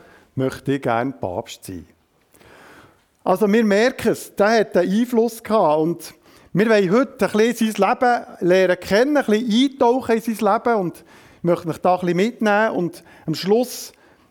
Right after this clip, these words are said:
auch schauen, was hat er mit mir gemacht und was würde er uns wahrscheinlich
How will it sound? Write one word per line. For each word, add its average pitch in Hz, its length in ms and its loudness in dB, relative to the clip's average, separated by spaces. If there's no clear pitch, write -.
auch 190 140 0
schauen, 240 320 2
was 175 180 0
hat 220 220 0
er 214 100 2
mit 185 420 -4
mir 208 340 0
gemacht 233 360 -4
und 175 300 -6
was 165 500 -4
würde 208 340 0
er 190 180 2
uns 196 240 -6
wahrscheinlich 190 520 0